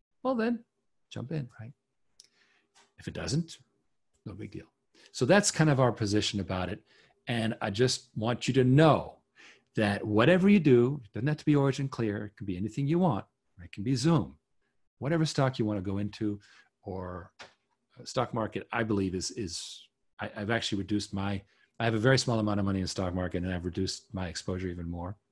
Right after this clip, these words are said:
I actually sold my Zoom. I was like, "It goes up and down too much." And I, I like to actually do my job versus worry about,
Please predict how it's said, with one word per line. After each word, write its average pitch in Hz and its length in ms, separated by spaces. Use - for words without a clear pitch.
I 101 60
actually 101 220
sold 98 260
my 98 100
Zoom. 95 300
I - 20
was 87 80
like, 87 140
"It - 760
goes 131 140
up 131 120
and 117 80
down 104 180
too 98 100
much." 82 200
And 101 180
I, 95 140
I 113 160
like 110 220
to 110 80
actually 98 280
do 104 80
my 95 120
job 95 320
versus 92 380
worry 92 240
about, 87 300